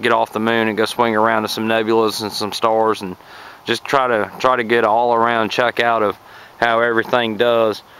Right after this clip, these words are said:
Um, I'm sure the, the memory card or the battery in this little piece of crap Canon's getting ready to die. So, uh,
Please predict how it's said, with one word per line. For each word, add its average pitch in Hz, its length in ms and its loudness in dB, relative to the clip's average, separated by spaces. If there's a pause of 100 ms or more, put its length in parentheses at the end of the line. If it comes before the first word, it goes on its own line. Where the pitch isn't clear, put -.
(300)
Um, 104 260 0
I'm 110 120 0
sure 143 280 2
the, 110 260 2
the 104 100 -2
memory 123 360 2
card 131 260 2
or - 40 -2
the 104 60 -2
battery 117 480 2
in 110 80 -2
this 107 180 -2
little 117 160 2
piece - 280 -2
of 107 80 -10
crap 113 280 0
Canon's 120 400 0
getting 107 180 -4
ready 107 220 0
to 98 40 -8
die. 104 380 2 (480)
So, 107 380 2
uh, 104 320 0